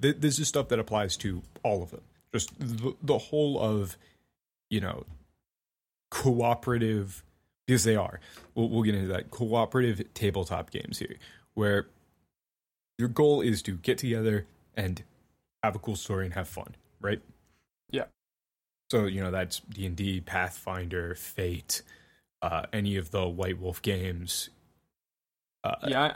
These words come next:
Speaker 2: I'm
Speaker 1: and
Speaker 2: using D and D as more of a
Speaker 1: Savage
Speaker 2: shorthand for,
Speaker 1: Worlds.
Speaker 2: for tabletop R P G.
Speaker 1: That'll piss some people off, but sure. <laughs>
Speaker 2: Well, just, just in the initial, when I say sit
Speaker 1: Right.
Speaker 2: down and get a D and D game together, I,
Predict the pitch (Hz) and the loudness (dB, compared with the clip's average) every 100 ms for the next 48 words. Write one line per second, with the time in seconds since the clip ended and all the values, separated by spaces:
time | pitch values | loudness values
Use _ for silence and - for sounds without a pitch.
0 | - - - 220 202 156 165 165 139 143 | 6 6 4 2 2 4 4 4 4 4
1 | 127 131 127 127 120 117 104 120 107 120 | 4 2 2 4 4 6 6 4 2 0
2 | 107 95 117 113 - _ _ _ 127 113 | 0 2 2 2 -4 _ _ _ -2 -2
3 | _ - 127 120 117 113 110 110 - 110 | _ -2 0 0 4 2 4 -2 -4 -10
4 | - - - _ _ _ _ _ - 151 | -10 -14 -18 _ _ _ _ _ 4 6
5 | 135 113 101 - 90 95 87 92 87 104 | 6 4 2 2 -2 -4 0 -2 2 0
6 | - 165 - 190 98 - - - - 208 | 0 -2 4 4 4 0 -8 -4 4 6
7 | 180 185 160 - 233 247 - _ - 180 | 8 6 2 2 0 0 -8 _ 2 6
8 | - - 196 170 190 202 - 214 202 202 | 6 2 -8 0 4 4 4 2 4 4
9 | 180 165 151 151 156 135 127 - _ _ | 4 4 6 6 6 2 2 -4 _ _
10 | _ _ _ - 151 160 156 170 151 180 | _ _ _ 2 6 6 6 6 6 8
11 | 160 - 156 139 127 131 127 135 123 117 | 6 6 6 6 4 2 2 0 0 0
12 | 127 123 127 123 123 123 117 117 120 | -2 0 -2 -2 -2 -2 2 2 0